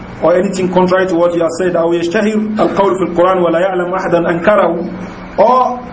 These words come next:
he doesn't see any person that has what contradicted what has been said concerning maybe the Quran or so. فهذا الإجماع وإن جاز الاحتجاج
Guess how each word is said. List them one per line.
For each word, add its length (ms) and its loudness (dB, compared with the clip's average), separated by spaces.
he 80 4
doesn't 400 2
see 100 2
any 160 0
person 300 -2
that 160 0
has 180 2
what 240 0
contradicted 800 2
what 240 4
has 260 2
been 160 -6
said 240 0
concerning 560 0
maybe 160 4
the 100 2
Quran 460 0
or 160 -2
so. 140 2
فهذا 240 4
الإجماع 560 0
وإن 220 -2
جاز 240 2
الاحتجاج 600 0